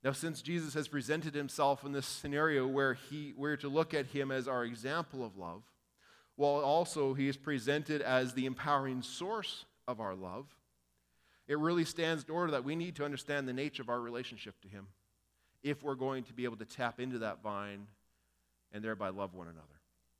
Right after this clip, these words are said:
So he continues to teach in this section by, first of all, honoring us. Jesus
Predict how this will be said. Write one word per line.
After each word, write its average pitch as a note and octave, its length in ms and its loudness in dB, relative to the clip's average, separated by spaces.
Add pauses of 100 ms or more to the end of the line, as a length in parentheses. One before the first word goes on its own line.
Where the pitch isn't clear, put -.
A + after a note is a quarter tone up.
(960)
So D#3+ 140 0
he D#3 80 4
continues E3 560 0
to C#3 100 -6
teach D#3 320 -6
in A#2+ 100 -6
this A2 160 -6
section G#2+ 480 -6 (400)
by, C3+ 120 4
first F#3 260 0
of F3+ 80 0
all, D#3 160 2
honoring B2+ 440 -2
us. - 320 -18 (640)
Jesus F#3 300 -2